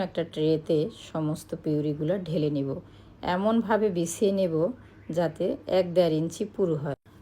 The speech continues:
বিছানো হয়ে গেলে এটা কিন্তু সাথে সাথে রোদ দেওয়া যাবে না। প্রথম দিন আমি এটা রোদ্রে দিইনি, ঠান্ডা হওয়ার জন্য ফ্যানের নিচেই রেখেছিলাম। এরপর কড়া রোদ দেখে তিন চার দিন রোদ্রে দিতে হবে। লেয়ারটা অনেক ভারী, শুকাতে এই জন্য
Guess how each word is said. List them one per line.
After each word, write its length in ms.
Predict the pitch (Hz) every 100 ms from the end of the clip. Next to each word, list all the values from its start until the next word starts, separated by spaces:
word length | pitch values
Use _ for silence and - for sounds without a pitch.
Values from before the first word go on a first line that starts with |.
| - 175
বিছানো 400 | 190 - 226 226 190
হয়ে 180 | 190 190
গেলে 140 | 190 170
এটা 120 | 170 185
কিন্তু 180 | 214 - -
সাথে 200 | 170 160 -
সাথে 180 | 185 180
রোদ 200 | 165 160
দেওয়া 160 | 160 160 151
যাবে 200 | 143 143
না। 80 | 139 185 -
প্রথম 240 | 220 226 247 240
দিন 120 | 233 185
আমি 120 | 175
এটা 120 | 165 185
রোদ্রে 380 | 175 170 151 165 151
দিইনি, 300 | 156 156 175 262 -
ঠান্ডা 300 | - 160 156
হওয়ার 200 | 165 156 156
জন্য 140 | 156 156 175
ফ্যানের 280 | 185 160 160
নিচেই 280 | 143 - 160
রেখেছিলাম। 640 | 143 - 165 - 147 156 208 - 190
এরপর 240 | 208 220 214 208
কড়া 200 | 175 180
রোদ 200 | 175 170 160
দেখে 180 | 165 143
তিন 120 | 190 175
চার 140 | 170 156
দিন 80 | 175 175
রোদ্রে 260 | 165 147 147
দিতে 160 | 147 165
হবে। 300 | 156 151 160 269 - - - -
লেয়ারটা 300 | 196 196 196 214 175
অনেক 160 | 175 170
ভারী, 300 | 170 170 160 262 - -
শুকাতে 360 | - 185 170 180
এই 60 | 156
জন্য 140 | 170